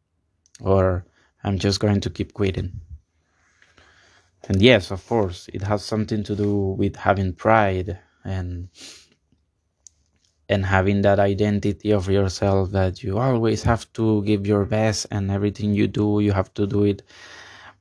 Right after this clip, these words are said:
the best way possible. And sometimes I don't,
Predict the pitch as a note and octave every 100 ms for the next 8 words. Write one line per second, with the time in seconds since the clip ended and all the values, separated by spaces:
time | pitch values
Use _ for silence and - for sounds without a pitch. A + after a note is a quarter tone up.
0 | _ _ _ _ _ - G#2+ G2 A2 G2+
1 | G#2 G2 - A2 G#2+ - G2+ G2 F#2+ G2
2 | _ _ _ _ _ _ _ _ _ _
3 | _ _ _ A2 G#2+ G#2+ G#2 - C3 C#3+
4 | C#3+ D3 C#3 C3+ - - - _ _ -
5 | G2+ G2+ G2+ G2 F#2+ F#2 G2